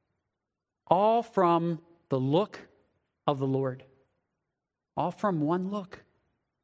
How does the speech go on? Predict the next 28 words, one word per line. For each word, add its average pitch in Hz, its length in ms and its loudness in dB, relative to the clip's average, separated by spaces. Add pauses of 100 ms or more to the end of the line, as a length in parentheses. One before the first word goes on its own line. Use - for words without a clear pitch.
(680)
Do 220 180 -2
not 226 340 2
let 175 340 2
your 165 120 2
rebellion, 170 720 0 (560)
your, 131 480 4 (420)
your 123 120 -4
fear, 202 680 0 (880)
your 117 120 -4
failures 190 520 2
claim 196 440 2
your 185 160 4
identity. 156 680 2 (300)
That 214 220 6
is 220 120 -2
not 233 240 2
your 240 140 6
identity, 226 500 2
believer. 175 540 2 (440)
If 165 160 2
you 226 220 4
have 277 160 0
placed 240 440 2
your 185 100 2
faith 226 520 2 (360)
in 165 180 2
Christ 240 640 2 (300)
alone, 180 800 2